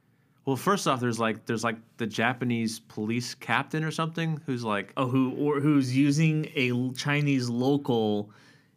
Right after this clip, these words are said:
Speaker 2: who hi-, he gives this Chinese local guy to Japanese officers, and they're kind of undercover. He's like,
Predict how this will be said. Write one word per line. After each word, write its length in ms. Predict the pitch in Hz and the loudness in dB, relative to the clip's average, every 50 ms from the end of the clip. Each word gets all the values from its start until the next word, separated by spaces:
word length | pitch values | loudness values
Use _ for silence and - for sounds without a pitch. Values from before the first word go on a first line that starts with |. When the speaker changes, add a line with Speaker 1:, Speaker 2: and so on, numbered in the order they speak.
| _ _ _ - | _ _ _ -12
Speaker 2:
who 340 | - - 131 127 120 113 107 | -6 -2 -2 0 0 0 -2
hi-, 320 | 104 110 - 131 131 139 - | -4 -4 -2 -2 0 0 -2
he 280 | - - 143 139 127 | -4 -2 -2 -2 0
gives 320 | 120 131 147 151 151 156 151 | 0 0 0 0 0 -2 -2
this 260 | 147 139 - - - | -2 -4 -6 -10 -16
Chinese 440 | - - - 143 139 139 135 120 123 | -16 -10 -6 -4 -4 -2 -2 -4 -4
local 360 | 120 123 127 127 127 123 120 | -2 -2 -2 -2 -2 -2 -2
guy 460 | 120 120 117 117 117 113 113 110 110 113 - - _ _ _ _ | 0 0 0 0 0 0 0 -2 -4 -8 -14 -20 _ _ _ _
to 400 | - - 143 139 139 135 135 135 131 | -2 2 4 4 4 4 2 0 -2
Japanese 560 | - - 131 127 127 123 131 123 120 110 110 | -2 0 0 2 2 0 0 -2 -2 -2 -4
officers, 920 | - - 123 120 120 - 127 117 - - 110 104 101 101 101 95 - - - _ _ _ _ _ _ _ _ _ _ _ _ _ - | -6 -6 -4 -6 -4 -6 -8 -6 -4 -2 0 0 0 0 -2 -4 -8 -12 -16 _ _ _ _ _ _ _ _ _ _ _ _ _ -6
and 540 | 131 120 120 120 117 120 - - - - - - | -4 -2 -2 -2 -4 -6 -8 -10 -12 -14 -12 -6
they're 140 | - 131 131 | -4 -2 -2
kind 180 | 127 139 131 131 | 0 -2 -2 -2
of 80 | 127 131 | -2 -4
undercover. 520 | 123 123 120 120 120 - 123 117 117 120 | -4 -2 -2 -4 -2 -2 -4 -2 -2 -2
He's 100 | 113 104 | -4 -4
like, 120 | 104 95 | -4 -6